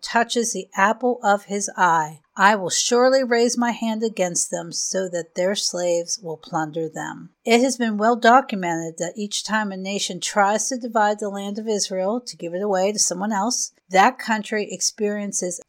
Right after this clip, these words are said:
a substantial natural disaster. Consider this. I mentioned above about the Bush administration's part in brokering Israel's quote-unquote disengagement from Gaza.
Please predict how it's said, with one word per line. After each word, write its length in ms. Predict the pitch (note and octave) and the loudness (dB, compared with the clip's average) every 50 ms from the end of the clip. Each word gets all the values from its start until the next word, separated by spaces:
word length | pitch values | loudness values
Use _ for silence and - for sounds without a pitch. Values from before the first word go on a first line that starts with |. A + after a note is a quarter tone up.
| - | -6
a 60 | - E3+ | -4 -2
substantial 960 | - - F3+ - - - - - G#3+ A3 A3+ A3+ A3+ - A#3+ A#3+ A#3 A#3 - _ | -2 -2 -2 -4 -6 -4 -2 -2 0 0 0 0 0 0 0 -2 -2 -6 -10 _
natural 640 | G3 F#3 F3+ F3+ F3+ F3 - - F3+ F3+ F3+ G3+ - - | -4 0 2 2 0 0 -2 -6 -6 -6 -6 -8 -8 -6
disaster. 680 | F#3 D#3+ - D#3+ D#3 D#3 - - - - - - - _ _ _ | -6 -4 -4 -4 -4 -4 -4 -6 -6 -6 -10 -14 -16 _ _ _
Consider 520 | - A#3 A3 A3+ - - C4+ C4 B3+ B3 B3 | -6 -4 -2 0 4 6 6 6 6 4 4
this. 520 | A#3 B3 G#3+ F3+ F#3 - - - - - _ _ _ _ _ | 4 4 2 2 2 0 0 0 -2 -4 _ _ _ _ _
I 140 | - F#3+ G3 | 0 0 2
mentioned 500 | F#3+ G3 G#3+ A3+ A3 - - B3 A#3 A3 | 2 0 0 0 -2 -2 -2 -2 -2 -2
above 520 | G#3 F#3+ - G#3+ A3 G#3 F#3+ F3 E3 F3 - | -4 -2 0 4 4 6 6 4 4 0 -6
about 360 | F3+ D#3+ F3+ F3 F3 F3 - | -2 2 4 4 4 4 0
the 80 | E3 | -6
Bush 340 | - - F#3 G#3 G3+ - - | -6 -2 -2 -2 -2 -2 -4
administration's 920 | F#3+ F#3+ F#3 F#3 F3+ E3+ - - - - F3+ F3 F3 - - F3 D#3+ - | -6 -6 -6 -6 -6 -6 -6 -6 -2 0 0 0 0 0 -4 -8 -10 -12
part 340 | - - - F#3 F3 F3+ - | -8 -2 0 0 0 0 -4
in 120 | F#3+ E3 | -8 -10
brokering 720 | E3 - F3+ F3 F3+ F#3+ F#3+ - G3 G3 F#3+ F#3+ F#3 F#3 - - | -8 -4 0 2 2 2 0 -4 -8 -8 -8 -8 -10 -12 -10 -6
Israel's 680 | A3 G3+ F#3 F3 - F3 E3+ E3+ E3+ E3 D#3+ D#3 - - _ _ _ | -4 -4 -2 -2 -2 -2 0 0 0 0 0 -2 -4 -4 _ _ _
quote-unquote 800 | - - - F#3+ F#3 F#3 F#3 F#3 F3 D#3 - F#3+ E3+ E3+ D#3+ - | -4 4 8 10 10 10 8 4 -2 0 2 4 4 4 2 0
disengagement 760 | F3+ F3+ - - E3+ E3 E3 F3 F3 F3+ E3+ E3+ E3 D#3 - | 0 0 0 0 0 0 2 4 4 4 2 0 -4 -4 -4
from 160 | E3+ D#3+ D3+ | -8 -6 2
Gaza. 540 | D#3+ F3 F3+ F3 D#3+ D3 D#3+ D#3+ F3 F3+ | 6 8 8 8 8 6 2 0 0 -2